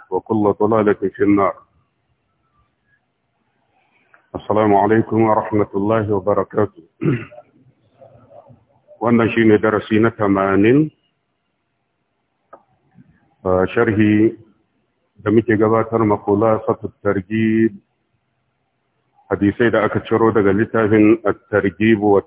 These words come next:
Tarhib na Al-Imam Al-Mundhiri, wa rahimahullahu ta'ala. A yau za mu karanta hadisin ɗari da hamsin da uku zuwa hadisi na ɗari da sittin, insha Allah.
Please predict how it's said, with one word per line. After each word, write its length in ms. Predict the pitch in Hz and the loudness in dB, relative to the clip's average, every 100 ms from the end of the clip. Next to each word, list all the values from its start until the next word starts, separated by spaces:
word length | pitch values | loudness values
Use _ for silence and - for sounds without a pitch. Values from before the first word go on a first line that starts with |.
| - | -2
Tarhib 600 | 98 92 113 117 113 113 | 0 2 2 2 2 0
na 180 | 113 104 | -2 0
Al-Imam 420 | 101 104 107 104 | 0 0 2 0
Al-Mundhiri, 560 | 101 107 107 104 120 143 - | 0 0 0 0 0 -2 -6
wa 100 | 101 | -6
rahimahullahu 680 | 104 107 92 95 107 98 - | -2 -2 -2 -4 -4 -4 -4
ta'ala. 360 | 92 95 85 - _ _ _ _ _ _ _ _ _ _ _ _ _ _ _ _ _ _ _ _ _ _ _ - | -2 -2 -4 -10 _ _ _ _ _ _ _ _ _ _ _ _ _ _ _ _ _ _ _ _ _ _ _ -4
A 80 | 98 | 0
yau 140 | 117 | 2
za 100 | 113 | 2
mu 100 | 110 | 0
karanta 360 | 101 110 101 98 | 0 -2 0 -2
hadisin 440 | 98 113 110 110 | -2 -2 2 0
ɗari 260 | 101 101 110 | 2 2 2
da 100 | 104 | 0
hamsin 380 | 98 - 110 107 | -2 -2 0 2
da 60 | 101 | 2
uku 440 | 120 113 117 123 - - | 0 -2 -4 -6 -8 -8
zuwa 500 | 95 117 107 104 104 110 - | -2 0 2 0 -2 -8 -16
hadisi 480 | 95 107 107 - 101 | -14 -10 -10 -6 -2
na 340 | 101 107 104 104 - | 0 0 0 -2 -6
ɗari 340 | 95 101 101 | -4 -2 -2
da 100 | 98 95 | -2 -4
sittin, 560 | 95 - - 123 143 143 107 | -6 -8 0 2 2 0 -6
insha 360 | 101 - 95 | -6 -4 -2
Allah. 420 | 92 92 101 135 | 0 0 0 -2